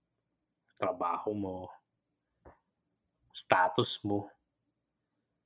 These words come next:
no? Or what other people think,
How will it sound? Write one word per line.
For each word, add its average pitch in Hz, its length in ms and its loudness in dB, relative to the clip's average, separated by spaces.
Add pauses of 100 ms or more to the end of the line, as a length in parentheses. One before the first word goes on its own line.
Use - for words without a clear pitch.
(200)
no? 107 200 -8 (760)
Or 120 760 8
what 127 280 8
other 131 280 10
people 123 440 4
think, 143 400 6